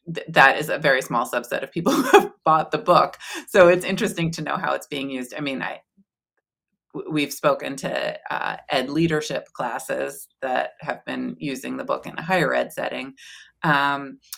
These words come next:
and, you know, one interesting thing we've been working on lately is, uh, something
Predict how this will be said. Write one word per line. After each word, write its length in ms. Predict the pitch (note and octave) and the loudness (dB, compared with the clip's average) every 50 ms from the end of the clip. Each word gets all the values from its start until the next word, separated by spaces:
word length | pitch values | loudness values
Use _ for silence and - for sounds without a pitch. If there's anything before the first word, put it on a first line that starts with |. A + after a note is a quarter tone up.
| - _ _ - - _ _ _ _ _ | -18 _ _ -20 -20 _ _ _ _ _
and, 640 | - F3 E3 D#3 D#3 D3 C#3+ D3 D3 D3 C#3+ C#3+ - - _ _ _ _ _ _ _ _ | 0 2 4 4 4 4 4 2 0 -4 -6 -8 -12 -16 _ _ _ _ _ _ _ _
you 100 | E3 E3+ | 2 4
know, 120 | E3 D3+ D3+ | 4 4 2
one 280 | - E3 F3+ G3 G3 | 2 2 2 2 2
interesting 480 | F3+ F#3 F3 F#3+ F3 E3+ - F3+ E3+ E3 | 2 -2 -4 -4 -6 -6 -6 -8 -8 -4
thing 160 | E3+ E3 D#3+ | -2 -2 -2
we've 160 | D3+ D3 - | -2 -4 -6
been 140 | - C#3+ C#3 | -10 -10 -8
working 340 | C#3 C#3 C#3 - D3+ C#3+ C#3+ | -8 -8 -8 -8 -8 -8 -8
on 220 | C#3+ C#3 C#3 C#3+ | -8 -8 -4 -2
lately 540 | F3 G#3 A3 - - G3 F#3 F3+ E3+ E3 F3 | -2 -2 -2 -2 -2 0 2 2 4 2 2
is, 540 | E3+ - D3 C#3+ C#3+ C#3+ C#3 C#3 - - - - - | 0 0 0 0 0 -2 -6 -10 -12 -16 -10 -6 -4
uh, 260 | - D3 C#3+ C#3 C#3 C#3 - | -4 -2 -4 -4 -8 -10 -12
something 680 | - - - E3+ D#3+ E3 E3 D#3 D3 C#3+ C#3+ C#3+ C#3+ | -12 -8 -4 -4 -4 -4 -4 -6 -6 -6 -8 -10 -12